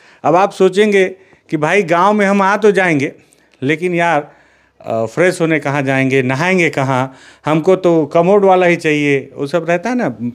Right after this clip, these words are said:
शहरिया लोग का चोचला। हाँ, चोचला मतलब अपन तो हर जगह एडजस्ट कर लेते हैं। तो कई लोग का रहता है हमको कमोड ही चाहिए भैया, गीजर भी चाहिए, पानी तो गर्म ही चाहिए। तो सबको पता है कि आप सो कहीं भी लें,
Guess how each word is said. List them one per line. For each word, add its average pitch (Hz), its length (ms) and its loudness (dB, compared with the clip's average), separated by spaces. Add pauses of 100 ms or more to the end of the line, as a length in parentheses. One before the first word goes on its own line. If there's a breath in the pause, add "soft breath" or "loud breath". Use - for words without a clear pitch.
(140)
शहरिया 147 440 0
लोग 107 180 -6
का 101 180 -6 (300)
चोचला। 120 360 -2 (760 soft breath)
हाँ, 180 100 -2
चोचला 156 480 0 (160)
मतलब 135 300 -2
अपन 139 220 -6
तो 139 260 -6 (220)
हर 117 100 -4
जगह 110 320 -4 (1040 soft breath)
एडजस्ट 123 300 -2
कर 104 100 -2
लेते 92 280 -8
हैं। 156 100 -8 (440 loud breath)
तो 156 60 0
कई 196 160 2
लोग 214 160 2
का 208 60 2
रहता 196 200 2
है 185 60 0
हमको 202 160 0
कमोड 208 420 2
ही 214 60 0
चाहिए 143 340 -4 (300 soft breath)
भैया, 196 200 4
गीजर 196 380 0
भी 208 100 0
चाहिए, 120 360 -2
पानी 165 400 -2
तो 185 140 -4
गर्म 170 240 0
ही 147 60 0
चाहिए। 104 340 -8 (560 soft breath)
तो 147 80 2
सबको 196 340 -2
पता 185 300 0
है 190 120 2
कि 175 140 -6
आप 170 220 0
सो 170 240 0
कहीं 190 280 -2
भी 160 100 -2
लें, 139 180 -2